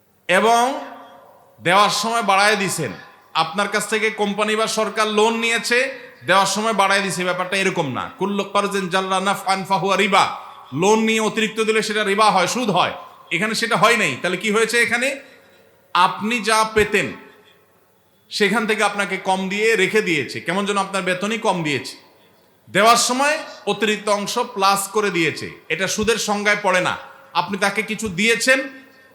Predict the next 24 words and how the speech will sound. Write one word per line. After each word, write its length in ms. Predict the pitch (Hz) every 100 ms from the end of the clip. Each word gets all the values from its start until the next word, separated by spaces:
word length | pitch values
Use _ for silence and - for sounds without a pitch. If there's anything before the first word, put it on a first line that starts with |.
| _
এর 180 | 214 226
বিপরীতে 600 | 185 139 190 208 214 214
অতিরিক্ত 420 | 202 202 254 254
নিয়েছেন, 420 | 220 190 170 160 127
এই 260 | 190 202 151
give 220 | 214 240
and 120 | 247
টেকটা 320 | 240 226 - 180
হয় 200 | 190 196
নাই, 100 | 170
আপনি 200 | 156 190
দেনই 300 | 175 233 269
নাই 140 | 233
কিছু 260 | 190 185 180
আসলে 220 | 156 143
তারে, 220 | 117 90 - _ _ _ _ _ _ -
যার 160 | 156
কারণে 260 | - 185 190
এটা 40 |
সুদ 260 | 185 214 202
হবে 200 | 165 147
না। 100 | 131
তবে 200 | 180 185
হ্যাঁ, 200 | 170 139